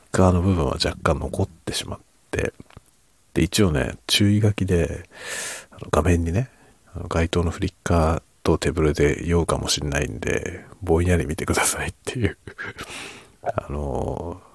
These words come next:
メッセージをね、文字で書いて、作ったんですけど、どうなんのかなと思って、自分はね、結構編集してたら結構具合悪くなって、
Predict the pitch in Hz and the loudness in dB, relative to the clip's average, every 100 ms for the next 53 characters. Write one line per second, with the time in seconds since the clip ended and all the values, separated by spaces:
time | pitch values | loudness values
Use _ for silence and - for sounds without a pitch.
0 | - 85 - - 67 - 71 80 98 - | -4 -2 0 -2 -4 -6 -6 -6 -6 -10
1 | - 85 80 71 - - 90 73 _ _ | -2 2 2 2 -2 -2 0 0 _ _
2 | _ - 95 - - _ _ _ _ _ | _ 0 0 0 -6 _ _ _ _ _
3 | - - - _ _ - - _ - _ | -20 -20 -20 _ _ -20 -20 _ -20 _
4 | _ _ - _ _ _ _ _ _ - | _ _ -20 _ _ _ _ _ _ -8
5 | - 95 - - - - - - - - | 0 0 0 -8 -8 -8 -4 -4 -4 -6
6 | _ - - - - - - - - - | _ -20 -18 -16 -14 -14 -16 -16 -16 -18
7 | - - - _ _ _ _ - _ _ | -20 -20 -20 _ _ _ _ -20 _ _
8 | _ _ _ - 95 92 82 73 67 64 | _ _ _ -20 -16 0 2 2 -2 -4
9 | - - - - - - _ - - - | -4 -4 -4 -4 -8 -12 _ -4 -2 -2
10 | - - 90 98 113 104 92 85 73 - | -4 -2 2 6 6 8 6 6 4 0
11 | - - 73 - - - 117 - 110 - | -4 0 0 0 -2 4 4 4 2 2
12 | - - 101 - - 71 73 - - 69 | 0 2 2 2 2 6 6 4 -4 -10
13 | - - - | -6 -6 -6